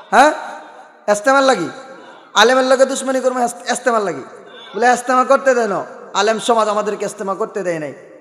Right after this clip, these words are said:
এবার আলেমদের পিছনে লাগাবালা করি, কি বলেন? হ্যাঁ, করা যাবে না।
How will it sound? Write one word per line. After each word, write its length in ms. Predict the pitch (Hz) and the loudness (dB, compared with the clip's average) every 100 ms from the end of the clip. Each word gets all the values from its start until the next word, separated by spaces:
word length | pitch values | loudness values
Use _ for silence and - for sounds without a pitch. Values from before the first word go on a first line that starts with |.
| - | -6
এবার 240 | 180 180 | -2 0
আলেমদের 380 | 180 196 175 170 | 0 -2 -6 -8
পিছনে 300 | 180 180 170 | -8 -8 -4
লাগাবালা 400 | 170 156 143 131 | -4 -4 -6 -8
করি, 180 | 131 120 - - _ _ _ _ _ _ _ _ _ _ _ _ | -14 -20 -20 -20 _ _ _ _ _ _ _ _ _ _ _ _
কি 100 | 196 | 0
বলেন? 240 | 247 233 160 - - - - - - - _ - | 4 4 2 -6 -18 -20 -20 -20 -20 -20 _ -2
হ্যাঁ, 220 | 220 311 - - - - 247 262 - _ _ _ _ _ _ _ _ | 0 0 -6 -20 -20 -20 -20 -20 -20 _ _ _ _ _ _ _ _
করা 200 | 190 175 | -2 -2
যাবে 200 | 147 | -2
না। 100 | 135 | -8